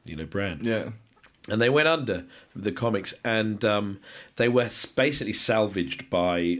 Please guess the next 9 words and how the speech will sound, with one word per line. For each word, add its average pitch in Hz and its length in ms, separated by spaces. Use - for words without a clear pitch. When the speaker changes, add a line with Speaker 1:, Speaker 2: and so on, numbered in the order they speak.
Speaker 1:
uh, 87 260
a - 60
toy 117 300
company 73 460
run 80 240
by, 76 440
uh, 73 800
two 143 160
Israelis 82 680